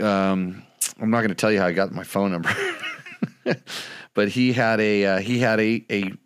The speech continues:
particular motorcycle that I am a fan of, um, not a K T M five hundred, and, uh,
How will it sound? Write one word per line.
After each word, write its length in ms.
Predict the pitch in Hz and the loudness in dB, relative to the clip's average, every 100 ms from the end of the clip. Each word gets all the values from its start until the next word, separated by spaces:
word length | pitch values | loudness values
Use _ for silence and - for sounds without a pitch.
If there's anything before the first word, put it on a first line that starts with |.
| _ | _
particular 340 | 110 110 123 | -4 0 2
motorcycle 680 | 123 113 107 104 98 117 139 - | 4 4 2 2 2 0 -2 -2
that 140 | 107 - | -2 0
I 200 | 95 104 | 0 2
am 200 | 107 113 | 2 0
a 60 | |
fan 360 | 120 - 104 95 | 0 0 0 2
of, 260 | 95 170 - _ - - _ _ | 2 0 -4 _ -20 -20 _ _
um, 400 | 101 98 92 98 - | 0 2 0 -4 -4
not 240 | 101 113 | 0 2
a 40 | 113 | 2
K 160 | 110 | 0
T 140 | 104 107 | 0 0
M 100 | 98 | 0
five 240 | 101 98 | 2 2
hundred, 260 | 95 95 127 - - - - - _ _ | 0 -2 -4 -10 -20 -20 -20 -20 _ _
and, 380 | 110 107 110 104 | 0 2 2 2
uh, 380 | 101 95 92 | 4 4 2